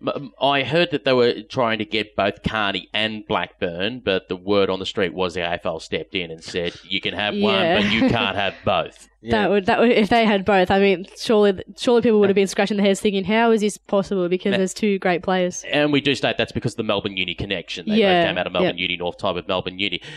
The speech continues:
Speaker 1: They raided Collingwood for four players. They took Jazz Garner, Jess Duffin, Mo Hope,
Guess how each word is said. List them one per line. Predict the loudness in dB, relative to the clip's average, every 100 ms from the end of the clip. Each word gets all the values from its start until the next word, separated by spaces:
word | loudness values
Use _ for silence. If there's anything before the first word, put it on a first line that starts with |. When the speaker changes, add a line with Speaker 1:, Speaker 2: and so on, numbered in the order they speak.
| -4
Speaker 1:
They | -2 0
raided | 0 0 -2 -4
Collingwood | -4 -2 -2 -4
for | -6
four | -6 -2 0 0
players. | -2 -2 -4 -8 -6
They | -6
took | -2 -2 -2 -8 _ _ _ _ _
Jazz | -2 0 0
Garner, | -2 -2 -2 -2 -4 -6 _ _
Jess | -4 -2 -2
Duffin, | -2 -2 0 -2 -4 -6 _ -8
Mo | -2 2 2
Hope, | 2 2 0 -2